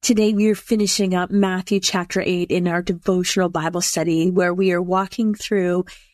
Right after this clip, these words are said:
just an introductory session through the Gospels, where we are looking at things piece by piece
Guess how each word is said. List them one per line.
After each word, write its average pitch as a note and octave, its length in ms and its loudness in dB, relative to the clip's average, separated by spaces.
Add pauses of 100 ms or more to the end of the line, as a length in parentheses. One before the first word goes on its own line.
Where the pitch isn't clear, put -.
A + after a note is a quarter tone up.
(160)
just - 220 2
an G#3 140 2
introductory G#3 960 2
session F3+ 640 0
through F#3+ 340 2
the F#3+ 80 0
Gospels, F3+ 640 -2
where F3+ 180 2
we F#3 200 2
are F3+ 80 0
looking F#3+ 400 0
at - 160 -4
things F3+ 380 0
piece - 280 2
by A3+ 160 2
piece - 480 -2